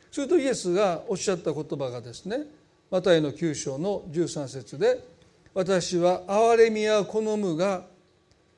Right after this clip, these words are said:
生贄は好まない」とはどういう意味か、「行って学んできなさい」と言いました。イエスがここで同じことを、サムエルと同じことをここで繰り返されたのは、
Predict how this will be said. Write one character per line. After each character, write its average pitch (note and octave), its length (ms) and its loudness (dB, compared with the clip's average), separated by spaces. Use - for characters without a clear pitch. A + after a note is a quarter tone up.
生 G3 320 -2
贄 F3+ 260 0
は A3 180 2
好 F#3+ 140 -6
ま F3 140 -4
な D#3 160 -4
い」 D3 100 -6
と F#3+ 140 -6
は E3 160 -2
ど D#3+ 280 -4
う D#3 40 -4
い E3+ 80 -4
う E3+ 60 -4
意 - 20 -8
味 C3+ 140 -12
か、 G#3 260 -10
「行 C#4 160 -4
っ - 20 -16
て - 400 -6
学 A3+ 380 -6
ん A3 80 -8
で E3+ 140 -8
き E3 120 -14
な D#3+ 140 -12
さ G3 160 -16
い」 F#3+ 80 -14
と - 60 -20
言 D3+ 80 -20
い - 20 -20
ま B2 100 -20
し - 60 -20
た。 - 60 -20
イ D#4+ 80 4
エ E4 120 4
ス C#4+ 100 0
が B3+ 140 8
こ B3 100 -4
こ C#4 100 0
で B3+ 60 8
同 C4 240 8
じ C#4+ 120 -6
こ D4 120 -2
と A#3 280 8
を、 E3+ 160 0
サ C#4+ 200 4
ム D4+ 100 6
エ C4+ 80 8
ル A3 120 4
と G3 160 6
同 A3+ 160 0
じ A3 100 -6
こ C4 140 -4
と A3 220 6
を F#3 60 -2
こ G3 140 -8
こ A3+ 140 -2
で G3+ 200 6
繰 A3 120 -6
り G#3 140 -2
返 A3 200 2
さ B3 160 0
れ G#3 140 6
た F3+ 160 0
の C#3+ 160 -4
は、 G3 280 -2